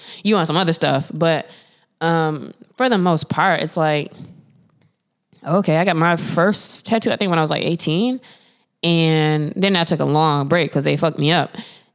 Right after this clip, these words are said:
And then I just started getting them all the time after that. And it's just like, it's not that serious. Like, once I moved to L A and I felt like I was in an environment where I could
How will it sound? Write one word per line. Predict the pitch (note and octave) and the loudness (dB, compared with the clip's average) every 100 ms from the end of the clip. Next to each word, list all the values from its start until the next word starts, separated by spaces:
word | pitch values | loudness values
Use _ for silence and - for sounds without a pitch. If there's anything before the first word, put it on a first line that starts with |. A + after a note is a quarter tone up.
| _ | _
And | E3 D#3+ D#3 D3+ D3+ D3 | 0 2 2 2 0 0
then | E3+ | 0
I | D#3 | 0
just | D3 | 0
started | D#3+ D3+ | 0 0
getting | D3 D3 | 0 0
them | C#3 | 2
all | C#3 | 0
the | |
time | B2+ D3+ D#3 | 2 0 0
after | C#3+ C#3+ C#3 | -2 -2 0
that. | F3 | 0
And | D3 | 0
it's | D#3+ | -2
just | E3 E3 | -2 -2
like, | C#3+ C#3 | -2 -2
it's | C#3+ | -4
not | D3 D#3 F3 D3 | -2 -2 -2 -4
that | C#3+ - | -6 -4
serious. | C#3+ D#3+ - - - | -2 -2 -2 -4 -4
Like, | C3+ | -2
once | C#3 E3+ | 0 0
I | F#3+ | 2
moved | F#3 E3 | 0 -2
to | - | -2
L | D3 C#3+ C#3 | 0 0 0
A | D#3 F#3 | 0 0
and | D3+ | 0
I | D3 | -2
felt | D#3+ C#3+ | -2 -2
like | D3+ | 0
I | D3 | 0
was | D3+ | 0
in | C#3+ | -2
an | C#3+ | -2
environment | C#3 C#3 C#3 D3 F3 F3+ | -2 -2 0 0 0 0
where | E3 E3 | 0 0
I | D#3+ | 0
could | D#3 E3+ D#3+ D3 | 0 0 0 -2